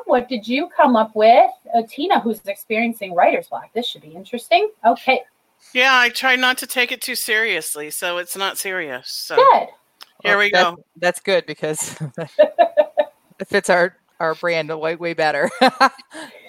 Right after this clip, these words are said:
Speaker 2: Are you ready?
Speaker 1: Yes.
Speaker 3: Yep.
Speaker 2: Okay, the cursor blinked. On, off, on, off, on,
Speaker 1: <laughs>
Speaker 2: off.
Speaker 1: Yeah, for sure.
Speaker 2: Tina stared at it. I tried to picture the scene in her mind, but there was nothing.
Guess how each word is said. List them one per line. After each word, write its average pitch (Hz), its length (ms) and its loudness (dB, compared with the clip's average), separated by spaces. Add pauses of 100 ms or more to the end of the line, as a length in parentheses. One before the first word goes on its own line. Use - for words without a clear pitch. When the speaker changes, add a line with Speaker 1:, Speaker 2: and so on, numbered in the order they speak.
(2250)
Speaker 2:
Are 220 80 4
you 220 100 6
ready? 277 340 2 (220)
Speaker 1:
Yes. 269 380 6
Speaker 3:
Yep. 320 160 -2 (340)
Speaker 2:
Okay, 226 240 2
the 220 100 -2
cursor 320 500 -2
blinked. 214 680 -8 (100)
On, 233 300 -4
off, 160 560 -4 (160)
on, 220 280 2
off, 160 580 -4 (120)
on, 208 240 0
Speaker 1:
<laughs> 175 140 -2
Speaker 2:
off. 165 180 -8 (180)
Speaker 1:
Yeah, 214 640 2 (160)
for 226 120 -8
sure. 220 220 -2
Speaker 2:
Tina 254 240 0
stared 214 420 2
at 180 220 2
it. 170 160 -2 (340)
I 170 60 -20
tried 220 260 -2
to - 60 -10
picture 226 360 -8
the 180 100 -12
scene 208 300 -6
in 180 140 -6
her 180 100 -6
mind, 170 460 -2
but 165 120 -14
there 170 120 -6
was 165 180 -8
nothing. 160 460 -6